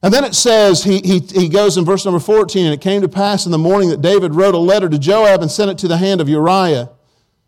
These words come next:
sent it by the hand of Uriah." Now he's giving Uriah the letter that's going to kill him.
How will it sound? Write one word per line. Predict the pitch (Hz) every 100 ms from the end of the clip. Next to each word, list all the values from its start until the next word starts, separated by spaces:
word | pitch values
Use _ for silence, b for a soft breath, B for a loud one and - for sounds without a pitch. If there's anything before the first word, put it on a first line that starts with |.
| -
sent | - 202
it | 170
by | 175
the | 165
hand | 175 190 170
of | 147
Uriah." | 156 175 175 147 135
Now | 160 233 240
he's | 233 170
giving | 147 220 285 269 311 311 277 -
Uriah | 196 208 185 262 277 226 156 139 156 B B
the | 165 202
letter | 190 254 330 254 151 143 156 b
that's | 185 -
going | - 214 254 240 -
to | 226
kill | 185 - 302 294 233 175
him. | 170 160 113 80 _